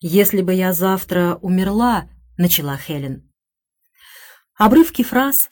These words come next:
казались Хьюиту необычайно красивыми, отвлечёнными, даже таинственными, как то, что человек говорит во сне.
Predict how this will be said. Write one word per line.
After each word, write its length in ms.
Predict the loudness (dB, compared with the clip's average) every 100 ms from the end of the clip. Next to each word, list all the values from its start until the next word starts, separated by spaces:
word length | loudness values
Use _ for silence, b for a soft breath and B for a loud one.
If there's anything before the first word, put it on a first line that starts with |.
| _
казались 480 | 0 2 2 0 -4
Хьюиту 640 | 0 2 2 -2 -2 -2 -2
необычайно 600 | -2 -2 0 -2 0 -2
красивыми, 920 | -2 -4 -2 -2 -4 -4 -6 -10 -14 _ _
отвлечёнными, 840 | -2 2 0 0 0 0 -2 -6 -8 _ _
даже 280 | -2 -2 0
таинственными, 1000 | -2 -4 -4 -4 -4 -4 -6 -6 -8 -12 _ _ _ _ _
как 300 | 0 2 2
то, 160 | 2
что 180 | 2 -2
человек 600 | -4 -2 0 -2 -4 -10
говорит 460 | -4 -2 -2 -4 -8
во 100 | -8
сне. 420 | -6 -6 -6 -8